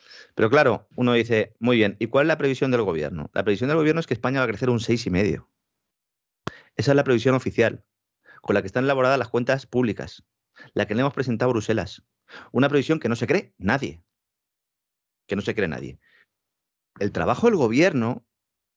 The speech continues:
¿m? sobre todo el Ministerio de Economía, Nadia Calviño, es ir actualizando los cuadros macroeconómicos,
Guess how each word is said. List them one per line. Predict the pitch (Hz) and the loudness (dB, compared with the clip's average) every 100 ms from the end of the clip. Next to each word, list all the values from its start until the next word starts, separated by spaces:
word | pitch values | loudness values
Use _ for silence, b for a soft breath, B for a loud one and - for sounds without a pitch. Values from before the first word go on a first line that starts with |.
| - | -12
¿m? | - 113 - _ _ _ _ _ _ _ _ _ _ _ _ _ _ - | -4 -4 -4 _ _ _ _ _ _ _ _ _ _ _ _ _ _ -8
sobre | - 82 | -2 0
todo | 110 | 2
el | 165 | 2
Ministerio | 165 117 127 147 | 2 -2 0 0
de | |
Economía, | 139 131 131 120 | 0 -2 -2 -2
Nadia | 107 120 | 0 -2
Calviño, | 131 139 135 135 - | -2 -2 -2 -4 -4
es | 95 123 | -2 -2
ir | |
actualizando | 131 139 127 113 175 131 - - | 0 0 0 2 0 0 -2 -8
los | - - - 50 50 - | -14 -14 -14 -10 -10 -2
cuadros | 98 104 110 | 2 4 4
macroeconómicos, | 117 131 131 170 160 131 185 - | 2 2 2 0 0 0 -2 -4